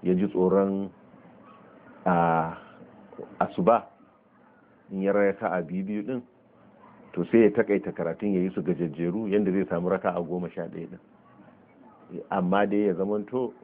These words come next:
kafin asuba ya yi wutiri, wato wutirinsa,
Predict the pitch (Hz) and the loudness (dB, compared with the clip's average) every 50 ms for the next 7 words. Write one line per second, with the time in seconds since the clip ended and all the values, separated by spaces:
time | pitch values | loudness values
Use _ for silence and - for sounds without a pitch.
0 | - _ _ _ - - 92 90 - 113 110 113 - - - - 87 104 120 117 | -20 _ _ _ -4 -2 -2 -2 0 -2 -4 -2 -4 -8 -10 -6 -2 0 0 0
1 | - - - _ _ _ _ _ _ _ _ _ - - 85 82 82 85 87 87 | -2 -6 -16 _ _ _ _ _ _ _ _ _ -14 -10 -8 -8 -6 -6 -6 -8
2 | - - 78 78 - - - - 82 82 - - 82 85 92 95 - - 87 95 | -8 -12 -18 -18 -18 -18 -12 -8 -8 -8 -6 -6 -6 -4 -4 -6 -6 -6 -6 -6
3 | 101 101 - 98 87 87 | -6 -6 -4 -4 -6 -6